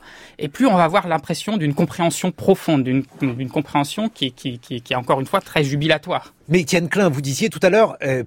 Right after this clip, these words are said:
Speaker 2: penser en scientifique, c'est penser contre son cerveau, parce que, euh, on a, euh, beaucoup de choses en physique qui sont profondément contre-intuitives et qui donc ne, ne sont pas traduisibles dans un langage naturel,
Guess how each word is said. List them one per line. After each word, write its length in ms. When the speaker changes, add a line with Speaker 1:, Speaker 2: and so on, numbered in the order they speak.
Speaker 2:
penser 320
en 100
scientifique, 420
c'est 120
penser 300
contre 420
son 220
cerveau, 380
parce 260
que, 320
euh, 280
on 380
a, 340
euh, 180
beaucoup 380
de 140
choses 440
en 120
physique 320
qui 80
sont 240
profondément 560
contre-intuitives 1400
et 100
qui 180
donc 320
ne, 160
ne 100
sont 140
pas 120
traduisibles 580
dans 240
un 260
langage 680
naturel, 880